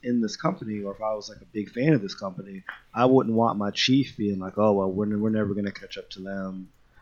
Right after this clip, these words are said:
Um, but we got this other stuff. I don't know. I just don't think it's a good message for a, for the head of a group to really be focusing on being behind the competition that much. Like, just focus on what you're gonna do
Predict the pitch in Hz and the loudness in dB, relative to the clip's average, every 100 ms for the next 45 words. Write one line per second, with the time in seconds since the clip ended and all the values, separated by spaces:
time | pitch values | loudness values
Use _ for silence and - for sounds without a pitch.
0 | _ _ 98 90 90 87 87 87 120 113 | _ _ -8 -6 -4 -4 -6 0 2 4
1 | 117 131 120 110 143 131 104 107 98 - | 6 4 2 2 4 4 0 -2 -2 2
2 | 139 143 131 117 131 147 139 139 123 - | 6 8 8 6 4 6 6 4 0 0
3 | 104 117 104 107 104 101 98 - 101 95 | 2 2 2 0 -2 -6 -10 -10 -6 -6
4 | 92 92 90 92 _ _ _ _ _ _ | -6 -8 -10 -14 _ _ _ _ _ _
5 | _ - - 98 98 95 113 104 101 95 | _ -10 -2 0 0 0 2 2 2 0
6 | 98 92 104 101 - - 104 101 101 98 | -2 0 0 0 -4 -4 -2 0 0 0
7 | 95 95 95 - _ _ 107 - 117 110 | 0 -2 -6 -10 _ _ -6 2 4 4
8 | - 104 98 98 95 - _ - - - | 0 -2 -4 -6 -10 -14 _ -20 -20 -20
9 | _ - 95 92 92 92 95 - 127 110 | _ -6 -4 -2 -2 -4 -6 0 4 4
10 | 104 101 107 104 104 107 95 104 107 - | 2 0 0 -2 -2 -4 -4 -4 -4 -6
11 | 101 98 - 107 113 - 104 95 131 131 | -8 -10 -10 -10 -12 -12 -10 -4 -2 2
12 | 131 123 120 117 113 104 113 101 113 107 | 4 4 2 0 0 4 2 4 0 0
13 | 101 92 156 127 107 110 110 | -4 6 8 8 6 4 -2